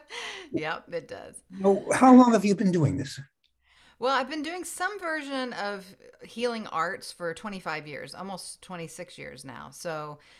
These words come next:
Speaker 1: it started, um, well,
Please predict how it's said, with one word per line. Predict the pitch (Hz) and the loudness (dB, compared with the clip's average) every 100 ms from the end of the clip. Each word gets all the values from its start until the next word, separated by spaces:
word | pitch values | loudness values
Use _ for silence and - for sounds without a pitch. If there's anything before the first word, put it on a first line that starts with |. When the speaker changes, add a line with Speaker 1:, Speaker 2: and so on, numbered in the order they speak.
| _ | _
Speaker 1:
it | - 175 | -8 -8
started, | - - 214 226 208 160 180 208 | -8 -6 -4 -4 -4 -4 -6 -10
um, | - 160 151 151 151 170 165 - - _ _ - | -10 -8 -8 -10 -14 -18 -20 -20 -20 _ _ -8
well, | 208 196 | -2 0